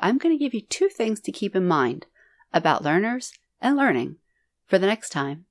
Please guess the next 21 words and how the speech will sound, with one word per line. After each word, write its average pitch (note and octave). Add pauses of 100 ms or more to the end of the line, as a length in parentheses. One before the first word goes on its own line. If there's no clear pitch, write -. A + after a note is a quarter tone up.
(100)
you A3+
educate D3
a C3+
patient. - (1800)
Number C4+
one, E3 (680)
everyone D#3 (380)
can C#3
learn. C3 (1800)
There A#3+
are A#3
plenty A#3
of G#3+
pressures C3+
against D3
thinking D3+ (180)
about C#3+
your C3+
patients -
as B2+
learners. -